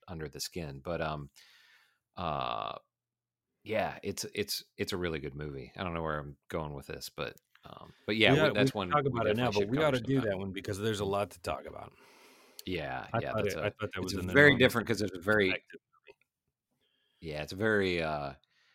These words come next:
Speaker 1: it's kinda like the art house version of this <laughs> film. Um,
Speaker 2: Yeah, yeah, it's incredibly, um,
Speaker 1: Very
Speaker 2: it's
Speaker 1: bleak.
Speaker 2: incredibly creepy, and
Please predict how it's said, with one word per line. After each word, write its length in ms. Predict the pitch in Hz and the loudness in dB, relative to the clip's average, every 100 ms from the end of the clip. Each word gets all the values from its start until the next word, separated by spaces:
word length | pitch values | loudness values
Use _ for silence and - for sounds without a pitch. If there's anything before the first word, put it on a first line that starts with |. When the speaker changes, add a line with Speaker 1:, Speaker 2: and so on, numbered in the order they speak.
| _ _ | _ _
Speaker 1:
it's 120 | - | -14
kinda 200 | - 117 104 | -2 2 2
like 160 | 90 | 2
the 120 | 90 | -2
art 240 | - 92 80 | 2 2 2
house 640 | - 80 76 - - - _ 92 | 0 0 -2 -6 -8 -10 _ -10
version 400 | 82 80 78 71 | -4 -4 -4 -6
of 80 | 73 | -6
this 160 | 71 | -8
<laughs> 20 | |
film. 340 | - - - - _ _ _ _ _ _ - | -8 -8 -10 -12 _ _ _ _ _ _ -14
Um, 340 | - 64 - - - _ - | -10 -8 -10 -16 -20 _ -4
Speaker 2:
Yeah, 500 | 185 185 147 101 92 | 0 0 0 0 -2
yeah, 340 | 120 151 160 127 | -2 -2 0 -2
it's 260 | 127 123 - | -2 -4 -4
incredibly, 880 | 127 - - 156 160 151 139 120 - | -6 -6 -8 -6 -4 0 0 0 -4
um, 480 | 107 101 95 92 82 _ _ _ _ _ _ _ _ _ _ _ _ _ _ _ | -4 -4 -4 -8 -12 _ _ _ _ _ _ _ _ _ _ _ _ _ _ _
Speaker 1:
Very 260 | 92 101 95 | -2 2 2
Speaker 2:
it's 80 | 80 | 0
Speaker 1:
bleak. 520 | 92 85 78 139 123 | -2 0 -2 -4 -6
Speaker 2:
incredibly 80 | 110 _ _ _ | -6 _ _ _
creepy, 800 | - - 127 131 131 98 80 - - - | -14 -4 0 0 0 -6 -8 -12 -18 -10
and 460 | 107 101 98 92 | -6 -4 -6 -8